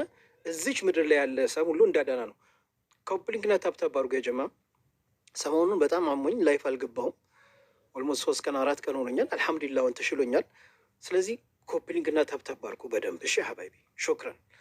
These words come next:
ይሄ ልጅ አልተያዘም፣ አሁን ድንበር ላይ ነው ያለው፣ መንገድ ላይ ነው ያለው፣ ሀገር ገብቷል የምትሉ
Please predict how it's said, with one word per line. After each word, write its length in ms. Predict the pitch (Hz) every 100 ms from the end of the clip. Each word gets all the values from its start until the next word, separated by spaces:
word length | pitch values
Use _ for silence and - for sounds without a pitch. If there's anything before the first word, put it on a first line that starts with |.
| - - _ _ _ _ _ _ _ 190
ይሄ 140 | 247 254
ልጅ 200 | 175 - - _ _ _ _ _ _ _ -
አልተያዘም፣ 680 | - - 196 202 185 190 190 190 _ _ _ -
አሁን 200 | - 170
ድንበር 300 | 185 185 175
ላይ 160 | 190 190
ነው 120 | 185
ያለው፣ 340 | 185 185 180 185 196 _ _ _ _ 135
መንገድ 360 | 156 156 175
ላይ 180 | 185 185
ነው 120 | 185
ያለው፣ 280 | 185 180 180 185 _ _
ሀገር 300 | - 156 175 185
ገብቷል 420 | 190 - 196 175
የምትሉ 400 | 175 175 -